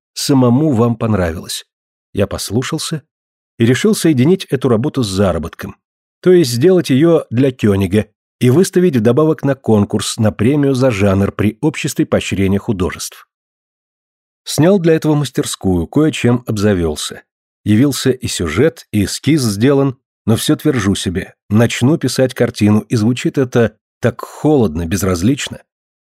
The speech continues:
Ведь мало все обустроить для работы. В художнике еще должно пробудиться и желание работать.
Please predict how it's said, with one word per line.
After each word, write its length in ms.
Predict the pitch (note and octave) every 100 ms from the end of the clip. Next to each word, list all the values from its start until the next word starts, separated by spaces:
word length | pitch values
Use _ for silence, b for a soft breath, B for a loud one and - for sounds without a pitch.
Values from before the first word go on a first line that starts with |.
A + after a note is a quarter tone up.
| -
Ведь 240 | A2+ -
мало 320 | A#2+ D#3+ D3+
все 260 | C3 - D3
обустроить 640 | - B2 - - C3 B2 G2+
для 140 | G#2+
работы. 520 | G#2 F#2 E2 - - _ _ _ _
В 80 | -
художнике 500 | B2+ D3 D3 D3 C3+
еще 200 | - C3+
должно 340 | B2+ A2 C#3+
пробудиться 640 | B2+ A#2 G#2 B2+ D3+ -
и 200 | C#3+ -
желание 500 | A#2 A#2+ C3 C3 A#2+
работать. 560 | A2+ G#2 F#2+ - - -